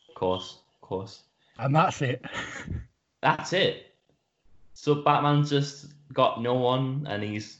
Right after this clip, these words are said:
Speaker 1: moving on? <laughs>
Speaker 2: Well, no, I think, I think it ends 'cause at the start of the film, it's got, um, it has Clark in his office,
Speaker 1: Mm-hmm.
Speaker 2: um, in the Daily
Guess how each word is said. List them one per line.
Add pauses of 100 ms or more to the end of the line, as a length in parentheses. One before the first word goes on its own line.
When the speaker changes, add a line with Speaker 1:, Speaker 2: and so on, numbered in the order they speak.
(120)
Speaker 1:
moving
on? (140)
<laughs> (680)
Speaker 2:
Well,
no,
I
think,
I
think
it
ends
'cause
at
the
start
of
the
film,
it's
got,
um, (400)
it
has
Clark
in
his
office, (500)
Speaker 1:
Mm-hmm. (640)
Speaker 2:
um,
in
the
Daily